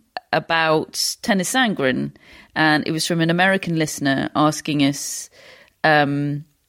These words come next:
<laughs> whether it's acceptable for him to,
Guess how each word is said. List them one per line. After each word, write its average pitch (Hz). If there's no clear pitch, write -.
<laughs> -
whether 208
it's -
acceptable 147
for -
him 170
to, 147